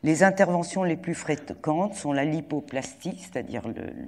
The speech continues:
le suppression de la graisse, l'augmentation mammaire et la bléroplastie, c'est-à-dire l'ouverture des paupières.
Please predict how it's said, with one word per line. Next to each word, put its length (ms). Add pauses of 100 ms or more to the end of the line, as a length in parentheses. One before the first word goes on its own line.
le 60
suppression 640
de 60
la 140
graisse, 520 (560)
l'augmentation 720
mammaire 560
et 60
la 140
bléroplastie, 1040
c'est-à-dire 640
l'ouverture 640
des 120
paupières. 640